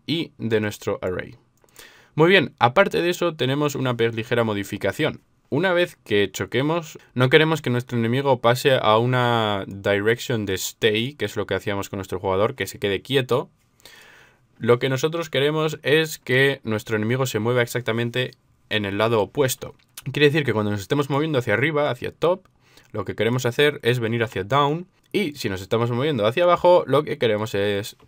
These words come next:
ir hacia arriba. Ahí lo tenemos. Espero no haber hecho ningún fallo mientras explicaba, así que vamos a guardar, venimos a nuestro navegador y vamos a actualizar.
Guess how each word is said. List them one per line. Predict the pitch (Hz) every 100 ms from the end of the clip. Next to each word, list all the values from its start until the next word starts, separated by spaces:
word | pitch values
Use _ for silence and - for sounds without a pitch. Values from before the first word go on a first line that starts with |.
| _
ir | 98 92
hacia | - 90 92 95
arriba. | 147 147 - - _ _ _ _ _ _ - - - _ -
Ahí | 120
lo | 135
tenemos. | 123 - - - _ - - -
Espero | - 120 180 185
no | 170
haber | 165
hecho | 151 -
ningún | 131 123 117
fallo | - 147 160 156
mientras | 120 113 113
explicaba, | 104 - - 113 151 170 175 -
así | 113 120 120
que | 110
vamos | 110 117 117
a | 113
guardar, | 107 117 147 151
venimos | 107 117 120
a | 117
nuestro | 113 110
navegador | 104 101 107 139 -
y | 131 151
vamos | 127 120 131 139 131
a | 117
actualizar. | - 104 104 - 123 -